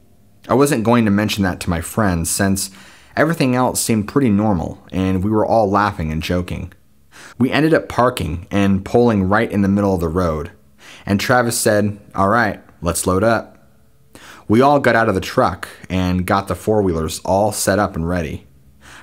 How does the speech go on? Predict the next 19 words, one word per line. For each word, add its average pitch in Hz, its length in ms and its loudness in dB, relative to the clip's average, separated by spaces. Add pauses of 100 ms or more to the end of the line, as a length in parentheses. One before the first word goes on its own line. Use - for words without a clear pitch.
Got 101 180 2
our 92 120 2
gear 101 320 0
on 117 360 0 (100)
and 95 140 0
our 90 100 2
GoPros 82 800 -4 (160)
and 92 120 -2
our 85 120 -2
helmets, 107 580 -4
and 92 140 -4
we're 131 140 2
all 98 100 2
good 85 180 -2
to 82 60 -6
go. 85 400 -2 (840)
Travis 123 540 0
went 92 200 -2
first, - 560 -2